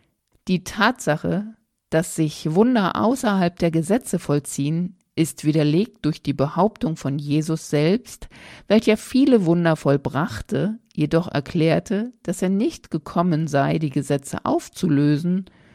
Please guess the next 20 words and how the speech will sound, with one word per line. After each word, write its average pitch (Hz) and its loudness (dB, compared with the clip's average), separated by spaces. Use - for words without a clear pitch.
sondern 151 -2
zu - -6
erfüllen. 147 -2
Matthäus 165 -4
fünf 214 -4
siebzehn. - -8
In 247 2
Wirklichkeit 269 0
sind 143 -2
Wunder 214 4
Prozesse, 175 -2
die 147 -4
sich 135 -6
in 135 -4
völliger 196 2
Übereinstimmung 156 -2
mit 139 -4
den 131 -2
Gesetzen 143 -2
vollziehen. 156 -4